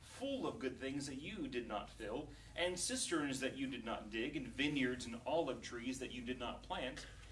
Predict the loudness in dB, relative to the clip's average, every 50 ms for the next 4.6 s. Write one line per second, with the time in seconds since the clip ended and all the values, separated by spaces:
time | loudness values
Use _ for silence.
0 | -4 2 4 6 6 6 4 2 0 0 -2 -2 -2 -2 -2 -4 -4 -6 -6 -4
1 | -2 0 2 4 6 8 8 8 6 4 -2 0 2 4 6 6 6 4 2 0
2 | -2 -6 -12 -14 -16 -16 -10 -6 -4 -2 0 0 0 -2 -4 0 2 6 6 8
3 | 8 8 6 6 6 4 4 2 0 -2 -4 -4 -4 -4 0 2 4 4 2 2
4 | 0 -2 -2 0 0 0 0 0 0 -2 -4 -4